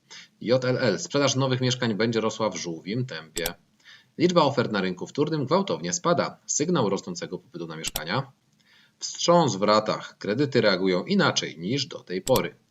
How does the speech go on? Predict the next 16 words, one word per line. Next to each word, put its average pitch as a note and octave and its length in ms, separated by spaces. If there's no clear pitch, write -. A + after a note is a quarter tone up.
Projekt F3 340
zmian G2+ 280
w - 60
podatku E2+ 340
Belki F2 280
na E2 100
ostatniej F2 360
prostej. C3 420
Domański. B2 540
Komunikatu C#3 580
można G2 220
spodziewać E2+ 480
się E2 180
w - 80
najbliższych E2+ 580
dniach. F#2 440